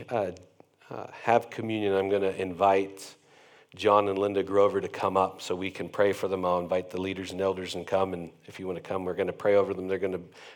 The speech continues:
go back to Cambodia for a month. It's been two and a half years, I think, something like that, and, uh, they need it. And, uh, they're gonna go serve the Lord there and the people there, so we're gonna pray for them.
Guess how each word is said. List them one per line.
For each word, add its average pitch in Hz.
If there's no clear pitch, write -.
go 101
back 95
to -
Cambodia 101
for 101
a 92
month. 95
It's -
been 90
two -
and 95
a 95
half 104
years, 107
I 98
think, 98
something -
like 95
that, 98
and, 87
uh, 85
they 95
need 98
it. -
And, 85
uh, 85
they're 95
gonna 90
go 92
serve 95
the 95
Lord 95
there 98
and 92
the 87
people 98
there, 85
so -
we're 85
gonna 87
pray 92
for -
them. 87